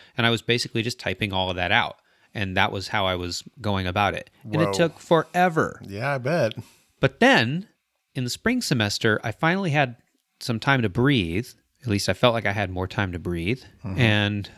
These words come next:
Speaker 1: uh, I started working with Zotero. And Zotero will, um, import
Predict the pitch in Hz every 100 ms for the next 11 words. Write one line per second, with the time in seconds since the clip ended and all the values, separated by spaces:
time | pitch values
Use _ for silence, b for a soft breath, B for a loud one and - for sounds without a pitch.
0 | - 113 98 104 107 - 113 101 107 107
1 | 107 101 - 95 - 131 117 92 92 92
2 | B B B B 123 113 107 123 - 190
3 | 196 147 123 - 123 120 117 110 107 98
4 | _ - 113 98 90 87 95 _ - 131
5 | 156 - 135 117 123